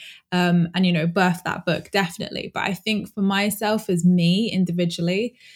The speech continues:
I think just more of what I've experienced in my twenty-seventh year. I mean, obviously, <laughs> I'm not saying every part, there was a big transformation in my twenty-seventh year, but for me, I'm in a really good place.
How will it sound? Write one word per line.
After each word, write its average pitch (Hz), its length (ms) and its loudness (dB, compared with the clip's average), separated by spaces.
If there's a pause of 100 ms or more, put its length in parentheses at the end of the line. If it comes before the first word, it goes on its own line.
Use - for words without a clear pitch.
(200)
I 220 120 2
think 254 360 0
just 254 260 0
more 202 520 4
of 180 180 2
what 175 200 2
I've 185 260 0
experienced 202 720 -2
in 208 260 0
my 202 120 0
twenty-seventh 214 840 -2
year. 165 380 -2
I 185 60 -2
mean, 196 200 2
obviously, 202 440 -2
<laughs> - 140 -6
I'm 196 80 2
not 214 80 0
saying 220 180 -2
every 185 280 2
part, 180 340 -2
there 180 120 2
was 190 180 4
a 175 40 6
big 190 300 4
transformation 196 720 2
in 175 100 2
my 170 120 0
twenty-seventh 175 720 -2
year, 156 300 -4 (560)
but 220 260 2
for 226 80 0
me, 214 560 4 (480)
I'm 208 160 6
in 208 80 4
a 196 60 2
really 196 320 4
good 180 260 0
place. 190 560 -2